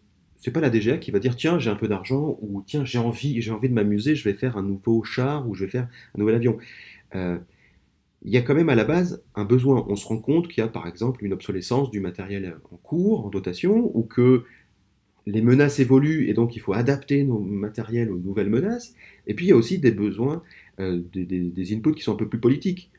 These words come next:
On n'a pas forcément, on n'aura pas forcément les capacités techniques ou financières de tout faire. Donc on peut se dire, « Bon bah, si je peux pas tout faire tout seul,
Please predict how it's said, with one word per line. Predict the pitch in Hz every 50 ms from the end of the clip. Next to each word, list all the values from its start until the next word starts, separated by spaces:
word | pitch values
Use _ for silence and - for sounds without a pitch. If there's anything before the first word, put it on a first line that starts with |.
| _ _ -
On | 101
n'a | 101 101
pas | 98 - 143
forcément, | 139 - - 117 - - - 120 107 123 151 180 190 190 180 - -
on | 98
n'aura | 98 101 101 - 101 98 -
pas | 135 139
forcément | - - 120 - - 110 104 113 135 156 170 - - _ _ _ _ _ - -
les | 90 -
capacités | - 101 101 107 101 - - 101 104 127 131 143 147 143 - _ _ _ _ _ _ _
techniques | - 101 - - 143 180 202 202 - - _ _ _ -
ou | 135 120 110 - -
financières | - - 110 101 - 196 - 180 180 180
de | - -
tout | - _ - 175
faire. | 175 - 214 208 185 135 117 - _ - -
Donc | - 107 -
on | 110
peut | 104 120 117
se | 107
dire, « | 127 165 196 196 185 - _ _ _ _ _ _ _ _ _ _ -
Bon | 120 127 156 151
bah, | 123 110 - - - - - - _ _ _ _ _ _ _ _ _ _ _ _ _ _ _ _ _ _
si | _ - - 180
je | 175 -
peux | - 160
pas | 151 147
tout | - 135 123
faire | 127 123 120
tout | - - 107
seul, | 104 - 214 269 262 143 123